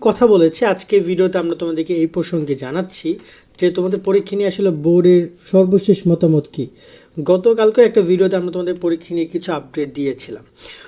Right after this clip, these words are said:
তো আমি এখানে দেখতে চাই, লেখা আছে, "ত্রয়োদশ জাতীয় সংসদ নির্বাচনের আগে এইচএসসি পরীক্ষার কার্যক্রম শুরু হবে কিনা, আহ, তা নিয়ে ধোঁয়াশা রয়েছে শিক্ষার্থী, অভিভাবক এবং শিক্ষকরা। তবে নির্বাচনের আগে পরীক্ষার, আহ, আগে তারিখ চূড়ান্ত করার কোনো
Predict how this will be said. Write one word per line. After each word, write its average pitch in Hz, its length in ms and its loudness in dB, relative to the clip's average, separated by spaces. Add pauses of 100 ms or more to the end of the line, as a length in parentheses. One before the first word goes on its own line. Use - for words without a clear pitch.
(160)
তো 220 80 4
আমি 240 200 2
এখানে 254 200 0
দেখতে 220 380 4
চাই, 233 220 4
লেখা 185 320 0
আছে, 233 220 -2
"ত্রয়োদশ 202 440 -2
জাতীয় 180 260 -2
সংসদ 185 400 -4
নির্বাচনের 185 440 -2
আগে 196 180 0
এইচএসসি 202 340 -2
পরীক্ষার 190 380 -4
কার্যক্রম 180 400 -6
শুরু 208 260 0
হবে 185 260 -2
কিনা, 202 320 -6 (460)
আহ, 143 440 -6
তা 214 180 0
নিয়ে 190 260 -2
ধোঁয়াশা 160 440 -4
রয়েছে 185 320 -4
শিক্ষার্থী, 185 500 -6
অভিভাবক 180 480 -2 (160)
এবং 160 240 -4
শিক্ষকরা। 180 680 -8
তবে 175 180 -4
নির্বাচনের 185 520 -6
আগে 208 140 -4
পরীক্ষার, 202 680 -6
আহ, - 520 -18
আগে 170 340 0
তারিখ 196 380 0
চূড়ান্ত 208 340 2
করার 214 260 -2
কোনো 226 300 -6